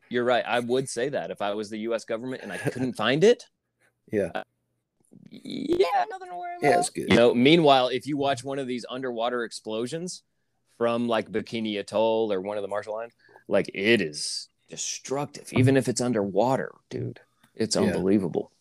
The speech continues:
Speaker 1: Unbelievable.
Speaker 2: It is pretty wild.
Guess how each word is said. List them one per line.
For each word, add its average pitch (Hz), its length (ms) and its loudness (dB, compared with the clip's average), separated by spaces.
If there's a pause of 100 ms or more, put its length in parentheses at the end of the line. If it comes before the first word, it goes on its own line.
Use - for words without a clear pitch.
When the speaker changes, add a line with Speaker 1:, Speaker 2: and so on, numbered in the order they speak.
(240)
Speaker 1:
Unbelievable. 98 840 2 (920)
Speaker 2:
It 78 100 -12
is 117 240 -4
pretty 135 220 -2
wild. 120 440 -2